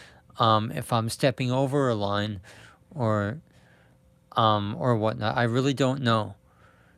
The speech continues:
Um, but the purpose of my heart is just to expose the truth and to benefit the body of Christ and to fir-, and to benefit your kingdom, Lord.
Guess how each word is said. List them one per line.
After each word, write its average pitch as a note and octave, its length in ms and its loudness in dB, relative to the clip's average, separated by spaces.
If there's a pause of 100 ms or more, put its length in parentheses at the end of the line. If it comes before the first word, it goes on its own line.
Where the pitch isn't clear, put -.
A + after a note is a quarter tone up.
(520)
Um, G#2 520 0
but A2+ 240 2 (480)
the A#2+ 80 -2
purpose C3+ 460 -2
of C#3+ 60 -2
my B2 120 4
heart B2 340 4
is C3+ 140 -8
just - 260 -4
to A#2+ 100 -2
expose A#2+ 500 -2
the A2 80 -8
truth B2 400 -4
and B2 220 -10
to A#2+ 100 -6
benefit A#2+ 480 0
the G#2+ 80 -8
body A#2 320 4
of A2 100 -4
Christ A#2 500 0 (400)
and A2 140 -6
to - 100 -14
fir-, B2 340 -2 (380)
and A2+ 140 -6
to - 100 -8
benefit A#2+ 440 -2
your A#2+ 160 -6
kingdom, A#2+ 440 -6
Lord. D3 300 -8